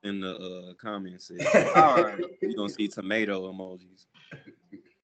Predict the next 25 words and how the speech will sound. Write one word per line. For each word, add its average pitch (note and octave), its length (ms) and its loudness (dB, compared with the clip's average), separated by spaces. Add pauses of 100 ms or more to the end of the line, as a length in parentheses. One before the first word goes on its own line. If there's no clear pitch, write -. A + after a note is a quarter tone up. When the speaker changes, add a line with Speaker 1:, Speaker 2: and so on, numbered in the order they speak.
(1200)
Speaker 3:
All C3 320 0
right, A2 100 -14
so C#3+ 400 -10 (1500)
to D#3+ 40 -20
start G3+ 360 -2
it D#3+ 100 -4
off, B2+ 320 0 (1500)
I'm E3 120 -4
starting C#3+ 320 -4
with A#2 80 -10
my A2 140 -8
picture. F#2+ 420 -18 (880)
Starting A#2 240 -6
my A#2 100 -6
picture. G2 360 -16 (180)
And A#2 120 -10
it's A#2 100 -10
not A#2+ 200 -2
a - 20 -8
starting A#2+ 340 -4
picture. A2+ 600 -16 (1700)
It's - 120 -20
a - 40 -8
Speaker 1:
Mm. C3+ 380 4
Speaker 3:
closer. G2+ 200 -14